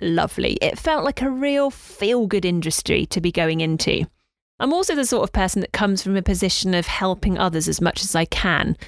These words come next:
I've always had loads of volunteer roles in my life, from being a special constable in the police, being a brown owl in guiding, and auditing lots of charity accounts for fun. I should probably learn how to say no better, but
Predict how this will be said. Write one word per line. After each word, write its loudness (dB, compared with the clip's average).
I've -2
always 2
had -2
loads 2
of -2
volunteer 0
roles 0
in 0
my 2
life, 0
from 0
being 2
a -2
special 0
constable 0
in 2
the 0
police, 0
being 2
a -2
brown 0
owl 2
in 2
guiding, 0
and 0
auditing 0
lots 0
of -2
charity 0
accounts -2
for -2
fun. 0
I 0
should -2
probably 2
learn 0
how 0
to -4
say 2
no 2
better, 0
but -2